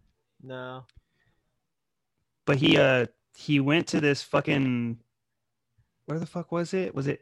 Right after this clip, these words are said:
Speaker 2: oh yeah, it was in Illinois. He went to a church in Illinois, and they had the world's largest instrument, and it was a fucking organ
Speaker 1: Oh my God.
Speaker 2: that had over eight thousand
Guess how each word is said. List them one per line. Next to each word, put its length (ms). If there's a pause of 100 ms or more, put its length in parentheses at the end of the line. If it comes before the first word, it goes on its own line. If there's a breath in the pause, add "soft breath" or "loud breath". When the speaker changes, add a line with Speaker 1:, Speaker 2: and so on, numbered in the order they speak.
Speaker 2:
oh 120
yeah, 140
it 20
was 160
in 100
Illinois. 500 (720)
He 140
went 140
to 260
a 80
church 320
in 80
Illinois, 680 (420)
and 520 (520)
they 120
had 280
the 120
world's 480
largest 920
instrument, 680 (560)
and 120
it 40
was 140
a 60
fucking 320
organ 720 (640)
Speaker 1:
Oh 60
my 140
God. 400
Speaker 2:
that 260
had 400
over 480
eight 260
thousand 800